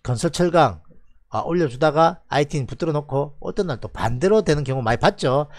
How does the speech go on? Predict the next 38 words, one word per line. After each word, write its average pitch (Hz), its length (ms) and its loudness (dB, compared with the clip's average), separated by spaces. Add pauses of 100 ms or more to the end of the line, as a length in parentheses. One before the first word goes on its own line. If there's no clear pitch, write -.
(140)
아이티만 160 540 2
막 120 180 -2
하고 139 160 0
나머지 135 260 -4
막 110 180 -6
붙들어 175 240 -6
놓고 143 180 -8
이래요. 120 400 -4
그게 139 280 0 (160)
업종별 202 720 8
순환매, 139 760 0 (220)
막 151 140 -2
순환매예요. 156 500 0
왜냐하면 208 560 4 (380)
지금 180 320 2
지수대가 143 720 2
막 110 320 -4
치고 254 300 -2
가기에 165 920 4 (520)
좋은 170 420 -2
지수대가 180 420 -2
아니라 139 240 0
막 104 240 -8 (460)
하락하고 180 640 4
있고, 135 300 -2
단기적으로 156 460 -4
하락하고 170 540 2
있고, 143 180 -6
막 123 180 -6
반등 123 260 -4
시도 202 260 -4
넣으려고 147 400 -2
폼 214 220 -4
잡고 180 240 -2
있고 147 200 -4
하기 185 180 0
때문에 160 380 -2
지수를 180 600 -4